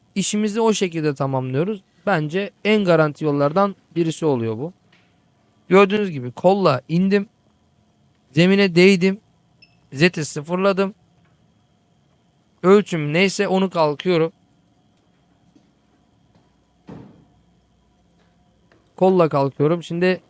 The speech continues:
otomatik değer kalkarsam yanlış tarafa indir veya kaldır yaptığımızda ucundaki,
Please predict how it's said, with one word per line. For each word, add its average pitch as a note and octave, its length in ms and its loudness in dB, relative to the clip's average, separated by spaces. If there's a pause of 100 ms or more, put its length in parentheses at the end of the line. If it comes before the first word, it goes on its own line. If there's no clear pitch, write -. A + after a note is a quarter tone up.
(260)
otomatik E3+ 520 -4
değer F3+ 220 4
kalkarsam F3 560 -2
yanlış D3+ 340 -2
tarafa D#3 540 0 (240)
indir D#3 320 0
veya D3+ 220 0
kaldır D3 400 0
yaptığımızda E3 680 -2 (2500)
ucundaki, E3+ 420 -2